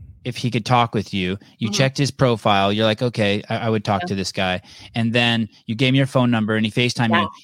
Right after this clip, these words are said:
Speaker 1: And
Speaker 2: Yeah.
Speaker 1: how quickly from when you saw that, so when you saw the number, you didn't recognize it?
Speaker 2: Correct.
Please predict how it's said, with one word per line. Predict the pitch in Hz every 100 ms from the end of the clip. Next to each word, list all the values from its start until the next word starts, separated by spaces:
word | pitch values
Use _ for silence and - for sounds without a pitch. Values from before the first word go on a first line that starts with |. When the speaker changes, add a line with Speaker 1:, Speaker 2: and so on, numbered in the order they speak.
| - _ -
Speaker 1:
And | 151
Speaker 2:
Yeah. | 123 - -
Speaker 1:
how | - 190
quickly | 202 196 190 160
from | 135 143
when | 139 131
you | 120
saw | - 139 139
that, | 131 127 - _ _ _ _ _ _ _ _ _ _ _ -
so | 180
when | 165
you | 156
saw | 220 220
the | 143
number, | 147 151
you | 110
didn't | 113 110
recognize | 131 101 90 85 92
it? | - _ _ _ _ -
Speaker 2:
Correct. | - 190 _